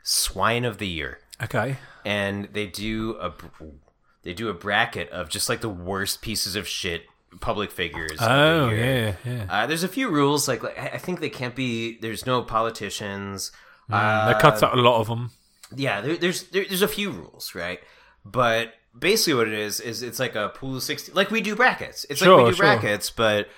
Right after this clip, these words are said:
Speaker 1: it's the worst human being.
Speaker 2: Oh, God, careful.
Speaker 1: Not good.
Speaker 2: You
Speaker 1: But
Speaker 2: almost knocked it over.
Speaker 1: Yeah, but I didn't. So the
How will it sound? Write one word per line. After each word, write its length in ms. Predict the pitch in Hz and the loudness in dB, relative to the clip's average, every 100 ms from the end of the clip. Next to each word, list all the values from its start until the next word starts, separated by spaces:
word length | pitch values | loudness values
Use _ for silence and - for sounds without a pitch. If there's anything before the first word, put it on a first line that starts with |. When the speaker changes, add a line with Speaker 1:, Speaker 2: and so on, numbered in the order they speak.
| - | -10
Speaker 1:
it's 280 | 139 123 - | -8 -2 -4
the 180 | - 139 | 0 -2
worst 420 | 127 131 127 - | 2 2 4 2
human 300 | 139 110 107 | 0 -2 -2
being. 340 | 92 92 - - | -2 -4 -4 4
Speaker 2:
Oh, 360 | - 359 294 | 10 10 10
God, 360 | 156 196 160 127 | 8 10 10 10
careful. 540 | - 151 135 127 101 92 | 8 8 10 8 6 2
Speaker 1:
Not 200 | 127 139 | -2 -2
good. 180 | 78 - | -6 -2
Speaker 2:
You 160 | 127 - | -2 6
Speaker 1:
But 80 | 135 | 12
Speaker 2:
almost 500 | 135 147 147 139 - | 12 12 12 12 10
knocked 280 | 139 117 - | 8 8 6
it 80 | 117 | 6
over. 220 | 110 98 | 6 4
Speaker 1:
Yeah, 100 | 113 | 2
but 100 | 95 | 0
I 100 | 85 | -2
didn't. 220 | 92 - - - | -4 -8 -14 -14
So 440 | - - 151 147 147 - - | -4 4 6 8 6 2 4
the 320 | 170 165 156 | 4 6 4